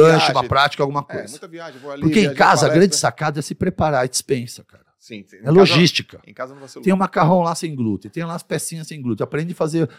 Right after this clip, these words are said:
Speaker 1: uma quiche, uma torta, um bolo com outra farinha, tá resolvido. Tem que ter as coisas em casa pra todo mundo ficar em paz,
Speaker 2: Sim.
Speaker 1: né?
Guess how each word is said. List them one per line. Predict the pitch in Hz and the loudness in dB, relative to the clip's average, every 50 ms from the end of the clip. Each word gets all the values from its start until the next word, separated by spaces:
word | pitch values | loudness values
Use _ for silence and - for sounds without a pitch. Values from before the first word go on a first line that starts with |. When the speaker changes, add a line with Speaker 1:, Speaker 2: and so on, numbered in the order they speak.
| _ _ | _ _
Speaker 1:
uma | - 127 143 131 | -4 -2 -2 -2
quiche, | - - - 160 151 - 156 | -2 -4 -4 -4 -4 -2 -4
uma | 151 139 | -4 -4
torta, | - - 143 147 147 - | -2 0 2 2 2 2
um | 147 120 | 0 2
bolo | 120 139 147 143 | 4 6 4 4
com | 143 151 | 4 0
outra | 143 - 139 | -2 0 -2
farinha, | - - 120 117 147 185 185 135 | -2 0 -2 -2 -2 -4 -8 -10
tá | - - | -10 -10
resolvido. | 294 311 277 320 302 262 143 165 180 170 127 95 - _ _ _ _ | -8 -6 -4 -2 -2 -2 0 0 0 0 -2 -4 -10 _ _ _ _
Tem | - 247 | -6 -6
que | 254 - | -6 -4
ter | - - 175 | -2 0 0
as | 147 - | 0 0
coisas | - 139 127 117 117 | 2 2 2 2 2
em | 113 | -2
casa | 98 - 82 78 - - | -4 -4 -6 -6 -6 -10
pra | - 117 | -16 -16
todo | 113 - 131 120 113 | -6 -4 -2 0 0
mundo | 113 117 120 107 110 | 0 -2 -2 -2 -2
ficar | 101 - - 107 | -4 -4 -6 -8
em | 95 | -6
paz, | - - 90 - - - - _ | -4 -4 -4 -4 -6 -10 -20 _
Speaker 2:
Sim. | - - - 110 104 98 92 - | -20 -18 -14 -14 -14 -14 -14 -12
Speaker 1:
né? | 101 104 113 | -10 -10 -10